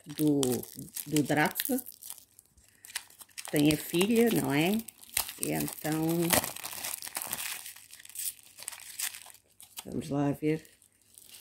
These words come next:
o que é que nos saiu. Ora, isto é, é um baúzinho. Tem ali,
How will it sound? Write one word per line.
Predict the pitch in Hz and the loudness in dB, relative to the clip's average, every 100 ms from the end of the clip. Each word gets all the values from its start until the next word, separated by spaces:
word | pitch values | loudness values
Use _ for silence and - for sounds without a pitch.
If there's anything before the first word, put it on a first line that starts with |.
| - - - - - | -20 -20 -20 -20 -20
o | - | -10
que | 151 | -8
é | |
que | - | -4
nos | 151 | -4
saiu. | - 175 131 - | -2 -2 0 -2
Ora, | 190 202 | -2 0
isto | 214 - 170 | 0 0 -2
é, | 147 | -2
é | - | 4
um | 220 220 | 6 6
baúzinho. | 196 156 151 185 - 127 131 143 208 - _ _ | 6 4 4 0 -2 0 4 4 4 0 _ _
Tem | 151 135 | -6 -2
ali, | 139 127 131 120 113 82 | 0 0 2 0 -2 -4